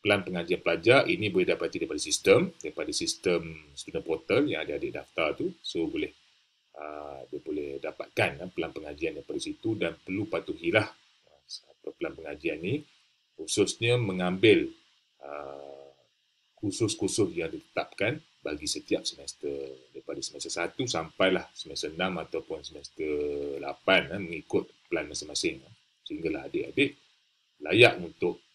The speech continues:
bergradua-, bergraduasi. Okey, proses-proses yang perlu disempurnakan bagi setiap semester, kan? Proses-proses pendaftaran kursus, validasi kursus, eh. Okey. Termasuklah pembayaran.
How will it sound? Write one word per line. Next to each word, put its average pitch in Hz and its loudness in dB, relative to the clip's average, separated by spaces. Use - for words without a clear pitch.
bergradua-, 76 -8
bergraduasi. 73 0
Okey, 104 12
proses-proses 98 8
yang 92 8
perlu 92 0
disempurnakan 85 0
bagi 71 -4
setiap 73 0
semester, 73 -6
kan? 85 -2
Proses-proses 76 -4
pendaftaran 87 -2
kursus, 87 2
validasi 85 -4
kursus, 87 0
eh. 127 -4
Okey. 170 0
Termasuklah 87 -4
pembayaran. 71 -10